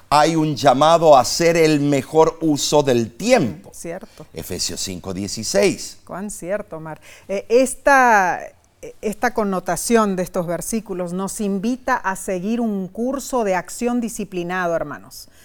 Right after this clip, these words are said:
Speaker 2: haciendo todo lo posible para resistir las tentaciones que están a nuestro
Speaker 1: Así es.
Speaker 2: alrededor, ¿no es cierto? Y Pablo utiliza repetidamente,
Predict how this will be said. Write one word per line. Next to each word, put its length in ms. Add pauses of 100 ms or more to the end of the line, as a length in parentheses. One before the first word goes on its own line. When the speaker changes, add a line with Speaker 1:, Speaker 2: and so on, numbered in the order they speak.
(420)
Speaker 2:
haciendo 500
todo 360
lo 140
posible 440
para 420 (220)
resistir 760
las 200
tentaciones 880 (160)
que 80
están 300
a 80
nuestro 560
Speaker 1:
Así 180
es. 80
Speaker 2:
alrededor, 680
¿no 100
es 80
cierto? 500 (600)
Y 120
Pablo 680
utiliza 580
repetidamente, 1500